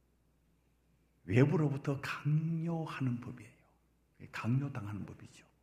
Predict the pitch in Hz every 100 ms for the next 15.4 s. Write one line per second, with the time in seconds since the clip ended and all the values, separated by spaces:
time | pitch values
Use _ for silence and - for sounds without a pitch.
0 | _ 110 104 95 107 101 - 98 92 -
1 | 85 - - 127 143 131 - - - 127
2 | - _ _ _ _ _ _ _ - -
3 | - - _ _ _ - 147 135 127 139
4 | 110 120 117 120 113 - 131 151 165 -
5 | 151 151 156 - - 107 - _ _ _
6 | _ _ _ _ _ _ _ _ _ _
7 | _ _ _ _ _ _ _ 101 110 110
8 | 107 107 - 113 113 123 123 123 127 127
9 | 139 131 190 160 - 165 147 147 151 151
10 | - 247 - 170 165 - 151 143 - -
11 | 147 143 - - - _ _ _ - 208
12 | - - - 123 170 - 104 - - _
13 | _ _ _ _ _ _ _ _ 139 131
14 | - 240 - - 208 190 - 147 143 131
15 | 135 127 127 -